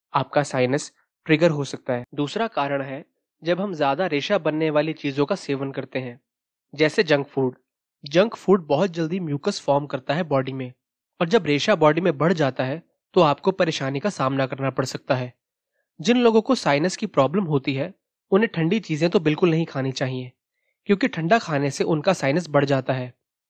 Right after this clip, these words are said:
जिससे दिक्कत होती है। देखिए, साइनस कोई बीमारी नहीं है, एक कंडीशन है जिसे नेचुरल तरीके से ठीक किया जा सकता है। अगर आपको साइनस है, तो सबसे पहली चीज़ जो आप कीजिए,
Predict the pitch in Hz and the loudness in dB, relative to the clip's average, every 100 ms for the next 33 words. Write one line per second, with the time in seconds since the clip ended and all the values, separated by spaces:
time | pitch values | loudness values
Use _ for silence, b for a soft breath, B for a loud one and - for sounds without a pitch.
0 | _ 151 147 202 156 - 151 143 131 131 | _ -4 0 0 0 -2 0 0 0 -6
1 | 131 - _ _ _ _ _ _ - 185 | -8 -12 _ _ _ _ _ _ -2 -2
2 | 190 175 - 147 180 190 220 180 156 139 | 0 -2 0 2 0 0 -2 0 -2 0
3 | 156 165 170 147 127 - _ _ _ _ | 2 2 2 -2 -8 -14 _ _ _ _
4 | 220 - 220 165 143 170 143 127 - _ | -4 0 0 0 0 0 -2 -8 -14 _
5 | _ _ - 180 - 165 143 175 214 170 | _ _ -6 -2 2 2 2 2 2 2
6 | 147 147 143 220 160 151 160 151 143 - | -2 -2 -4 -4 -6 -4 0 2 2 0
7 | 139 143 135 131 _ _ _ _ _ _ | -2 -2 -2 -6 _ _ _ _ _ _
8 | 160 147 143 139 160 - 135 139 143 139 | 2 4 2 2 0 0 -2 -2 -4 -4
9 | 156 - _ _ - 214 190 - 247 - | -6 -8 _ _ -2 2 2 0 -2 0
10 | 160 190 - 160 165 160 190 147 156 - | 0 -2 -4 0 0 2 0 2 0 -4
11 | 147 131 147 | -8 -4 -6